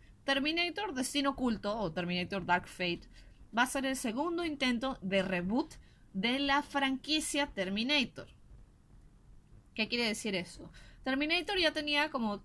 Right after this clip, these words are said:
tres, cuatro películas que eran relativamente seguidas,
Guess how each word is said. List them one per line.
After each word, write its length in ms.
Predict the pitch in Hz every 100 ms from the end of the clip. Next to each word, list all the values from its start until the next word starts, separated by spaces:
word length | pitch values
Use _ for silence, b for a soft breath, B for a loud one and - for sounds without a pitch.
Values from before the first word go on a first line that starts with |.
| -
tres, 600 | 240 254 302 - - - -
cuatro 340 | 240 240 254
películas 800 | 240 240 233 247 254 453 - - - - b b -
que 200 | - 226
eran 280 | 226 233 240 -
relativamente 920 | - 220 240 254 294 339 320 294 277 349
seguidas, 1000 | - 202 180 196 190 180 - - -